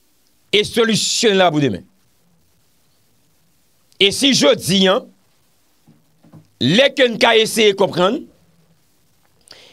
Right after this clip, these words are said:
si jodi a, lè ke n gade, sa gen la kòm reyalite, sa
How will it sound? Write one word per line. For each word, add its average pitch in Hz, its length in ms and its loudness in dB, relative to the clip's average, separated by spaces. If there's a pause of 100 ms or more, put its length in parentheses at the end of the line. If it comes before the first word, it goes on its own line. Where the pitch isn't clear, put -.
(100)
si 294 240 2
jodi 247 540 2 (100)
a, 165 220 0 (1000)
lè 185 220 2 (100)
ke 262 160 0
n 226 320 0
gade, 208 540 2 (1120)
sa 233 320 -2
gen 226 140 2
la 208 140 2
kòm 202 200 0
reyalite, 185 520 2 (1300)
sa 247 140 0